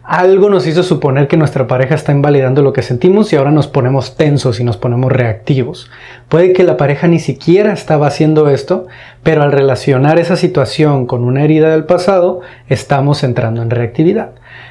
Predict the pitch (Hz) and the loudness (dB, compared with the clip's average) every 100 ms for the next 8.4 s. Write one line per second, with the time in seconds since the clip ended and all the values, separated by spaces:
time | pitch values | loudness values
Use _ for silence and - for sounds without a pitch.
0 | - 139 151 156 180 151 147 139 143 151 | -6 0 2 4 2 2 0 0 0 0
1 | 151 151 139 127 127 127 - 143 156 156 | 0 2 0 0 0 -2 0 2 2 2
2 | 156 131 123 - 175 165 151 127 - - | 0 0 -2 0 2 2 2 0 -2 -6
3 | - - - - - 143 131 160 165 175 | -6 -20 -20 -20 -4 -4 0 0 2 2
4 | - 143 143 151 147 143 156 147 - 240 | 2 2 4 4 2 0 0 -2 2 2
5 | 202 208 254 - _ 143 123 143 139 143 | 2 0 -2 -12 _ -8 -2 0 2 0
6 | - 131 127 - - 151 160 160 156 151 | 0 0 -2 -6 -2 0 2 2 2 0
7 | 135 127 127 131 131 123 120 127 120 156 | 0 0 0 -2 0 0 -2 -2 -2 -2
8 | - 226 269 - | 0 0 0 -4